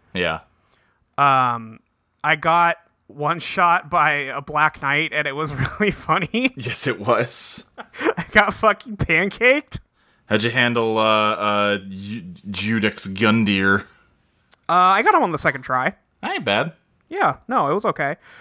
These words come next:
Speaker 2: I, um, I got
Speaker 1: I
Speaker 2: cocky and started throwing firebombs the first time I fought him.
Speaker 1: Great.
Speaker 2: And then he was just like, "I'm gonna kill you now." And I'm like, "Well, that's fair."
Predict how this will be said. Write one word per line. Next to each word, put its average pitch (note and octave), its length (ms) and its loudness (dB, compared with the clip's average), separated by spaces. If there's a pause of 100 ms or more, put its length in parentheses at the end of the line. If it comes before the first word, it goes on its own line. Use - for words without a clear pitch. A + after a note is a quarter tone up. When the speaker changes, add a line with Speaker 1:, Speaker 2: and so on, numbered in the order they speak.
(180)
Speaker 2:
I, G3 200 4
um, F3+ 600 2
I D#3+ 120 0
got G3 260 2
Speaker 1:
I - 40 -20
Speaker 2:
cocky F3 420 0
and D3+ 80 -10
started D3+ 260 0
throwing D#3 220 -2
firebombs D3+ 640 2
the F#3 80 -4
first F#3+ 280 0
time F#3 120 -2
I F3+ 60 4
fought F#3+ 280 2
him. G3+ 140 0 (680)
Speaker 1:
Great. A2+ 180 2
Speaker 2:
And G2+ 80 2
then E3 100 -4
he F#3 140 -4
was E3+ 160 -2
just E3+ 140 -6
like, D#3+ 160 0
"I'm C#3+ 140 -4
gonna E3 200 0
kill G#3 320 -4
you C3 140 -6
now." A#2 160 -8
And C3 80 -4
I'm C#3 60 -12
like, B2+ 180 -10
"Well, C#3 300 -4 (260)
that's D3+ 180 2
fair." A2 340 -14